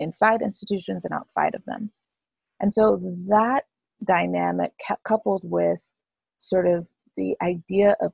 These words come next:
creativity and innovation and what activism looks like. I'm a writer and a storyteller. Megan has a background in storytelling through film. And we felt like there wasn't a place that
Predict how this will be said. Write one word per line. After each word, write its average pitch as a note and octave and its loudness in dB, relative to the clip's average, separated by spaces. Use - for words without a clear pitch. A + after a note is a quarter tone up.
creativity F#3 -2
and D#3+ -8
innovation - -4
and F3 -10
what - -6
activism - -10
looks - -14
like. - -6
I'm F3 2
a E3 0
writer E3 4
and - -6
a - -8
storyteller. - 0
Megan F#3 -2
has F3 -2
a E3+ -4
background D#3 0
in - -2
storytelling E2 -2
through - -12
film. - -2
And F#3+ -2
we G#3 0
felt B3+ 2
like A#3 -2
there A3+ -2
wasn't A3+ 2
a - -20
place F3+ -2
that - -2